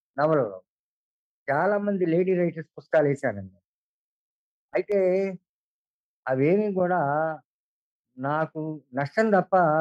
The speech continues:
లాభాన్ని మిగల్చలేదు. ఆహ్, రెండు వేల కాపీలేస్తే పన్నెండొందల కాపీలు అమ్ముడైతేనే మా డబ్బులు మాకొస్తాయండి. ఏడొందలు, ఎనిమిదొందలు గూడా అమ్ముడయ్యేయి గాదు.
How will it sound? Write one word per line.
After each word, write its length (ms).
లాభాన్ని 460
మిగల్చలేదు. 520
ఆహ్, 320
రెండు 260
వేల 200
కాపీలేస్తే 680
పన్నెండొందల 480
కాపీలు 460
అమ్ముడైతేనే 720
మా 160
డబ్బులు 300
మాకొస్తాయండి. 720
ఏడొందలు, 460
ఎనిమిదొందలు 380
గూడా 180
అమ్ముడయ్యేయి 440
గాదు. 240